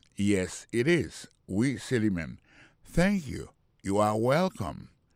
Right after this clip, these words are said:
Thank you. You are welcome. Merci, de rien. Ouwen? Thank you, se mèsi. You welcome, se repons la nan angle, sa vle di de rien. Ouwen? Are you from Yokohama?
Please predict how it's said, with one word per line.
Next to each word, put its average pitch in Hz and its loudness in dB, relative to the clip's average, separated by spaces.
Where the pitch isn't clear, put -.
Thank 90 -2
you. 151 -2
You 127 -4
are 139 0
welcome. 147 -2
Merci, 98 -2
de 90 -2
rien. 113 0
Ouwen? 131 -2
Thank 104 -2
you, 180 0
se 87 -8
mèsi. 85 -4
You 92 0
welcome, 120 2
se 113 -6
repons 90 -4
la 85 -2
nan 80 -6
angle, 117 -4
sa 95 -4
vle 78 -4
di 98 -4
de 92 -2
rien. 73 -4
Ouwen? 147 -4
Are 113 2
you 190 2
from 165 0
Yokohama? 107 0